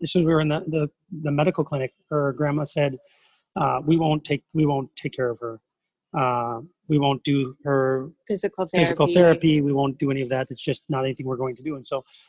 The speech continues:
Speaker 1: so we've made that commitment with them. We, we asked their permission, "If you'll allow us to,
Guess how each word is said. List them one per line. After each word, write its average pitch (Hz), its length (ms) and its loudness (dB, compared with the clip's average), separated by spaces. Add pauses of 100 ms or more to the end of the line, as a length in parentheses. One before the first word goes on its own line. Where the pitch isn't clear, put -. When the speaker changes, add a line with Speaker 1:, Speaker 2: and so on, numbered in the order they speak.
(100)
Speaker 1:
so 160 120 4
we've 196 160 8
made 170 220 4
that 160 160 2
commitment 160 340 0
with 139 120 -2
them. 139 240 -2
We, 139 200 0
we 139 220 0
asked 139 200 -2
their 143 100 0
permission, 139 400 -4
"If - 120 -10
you'll 139 120 4
allow 135 240 4
us 131 200 -2
to, 135 260 -4